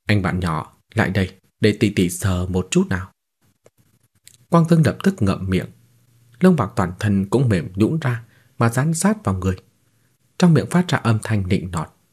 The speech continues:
vô cùng khéo léo rời bước loạng choạng đi tới, nhảy vào trong vòng tay của Lăng Thần, giống như một con mèo nhìn thấy chủ nhân vậy. Biểu hiện của nó ngay lập tức thay đổi, thậm chí còn xoay người một cách vô cùng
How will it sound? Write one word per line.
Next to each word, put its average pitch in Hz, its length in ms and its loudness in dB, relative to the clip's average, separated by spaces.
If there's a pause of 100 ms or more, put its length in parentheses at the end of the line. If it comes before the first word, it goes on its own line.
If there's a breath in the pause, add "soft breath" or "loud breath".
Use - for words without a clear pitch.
(260)
vô 180 100 6
cùng 117 240 2
khéo 139 240 -2
léo 165 200 2
rời 87 260 -2
bước 185 420 -2
loạng 104 180 -2 (120)
choạng 98 300 -4
đi 107 220 2
tới, 135 220 0 (720 soft breath)
nhảy 123 100 4
vào 110 220 -2
trong 175 140 4
vòng 90 300 -2
tay 143 320 0
của 80 220 0
Lăng 143 220 2
Thần, 76 180 -6 (460)
giống 190 180 6
như 170 100 8
một 101 220 0
con 156 220 2
mèo 85 260 -4 (180)
nhìn 90 240 2
thấy 151 180 2
chủ 87 180 -2
nhân 87 180 -2
vậy. 85 180 -4 (1200)
Biểu 107 140 4
hiện 98 200 0
của 98 140 2
nó 104 340 -2 (340)
ngay 90 400 0
lập 87 160 -2
tức 156 180 0
thay 95 120 -4
đổi, 78 240 -4 (720)
thậm 131 140 0
chí 180 200 4
còn 110 160 0
xoay 170 220 2
người 95 340 0 (200)
một 92 220 -2
cách 113 140 0 (220)
vô 117 240 4
cùng 90 160 0